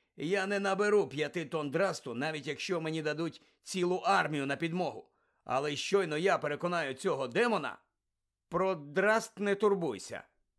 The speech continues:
перервав його Артур. «Забери лише цього демона з собою і дбайливо зберігай.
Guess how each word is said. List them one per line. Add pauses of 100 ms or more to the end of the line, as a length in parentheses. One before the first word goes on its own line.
(140)
перервав
його
Артур. (540)
«Забери
лише
цього
демона
з
собою (100)
і (540)
дбайливо
зберігай.